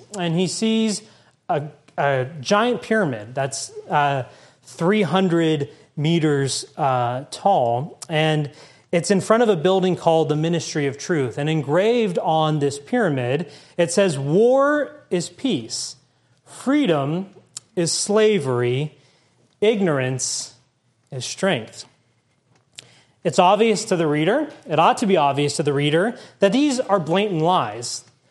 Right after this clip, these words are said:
But the party, the party, the government in, in nineteen eighty-four has spun the truth in, in such a way that the common man believes these, these blatant lies. He believes these party slogans as fact.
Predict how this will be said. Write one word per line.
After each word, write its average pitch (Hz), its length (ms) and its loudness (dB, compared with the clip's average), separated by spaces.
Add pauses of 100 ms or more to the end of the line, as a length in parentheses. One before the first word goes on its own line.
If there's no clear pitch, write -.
(140)
But 156 100 -6
the 165 60 -2
party, 233 840 2 (540)
the 156 80 -4
party, 190 440 4
the 165 120 0
government 190 600 2
in, 185 280 0
in 170 220 0
nineteen 196 400 2
eighty-four 170 640 0 (280)
has 190 220 2
spun - 440 -2
the 277 100 0
truth 190 420 0
in, 208 200 -4
in 185 180 -2
such 233 300 0
a 208 40 4
way 160 540 2 (180)
that 175 140 2
the 185 80 -2
common 208 500 0
man 143 320 -2
believes 151 840 -2 (300)
these, 156 640 -2 (120)
these 151 180 -4
blatant 190 380 0
lies. 143 520 0
He 165 100 -4
believes 156 360 0
these 175 140 -4
party 156 300 -2
slogans 135 680 -4 (500)
as 139 360 -2
fact. - 520 -6